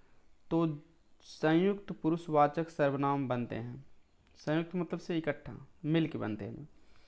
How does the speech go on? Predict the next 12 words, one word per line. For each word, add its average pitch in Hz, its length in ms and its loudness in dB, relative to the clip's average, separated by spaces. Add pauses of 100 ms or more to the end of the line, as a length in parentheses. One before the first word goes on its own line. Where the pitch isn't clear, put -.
(760)
संयुक्त 160 320 0
पर्सनल 156 400 2
प्रोनाउन 156 360 0 (160)
बनते 113 280 -4
हैं। 123 220 -10 (840)
अब 151 80 2
ये 175 160 4
भी 190 140 6
आपको 185 300 6
जानकारी 170 440 2
के 170 140 -6
लिए, 170 100 0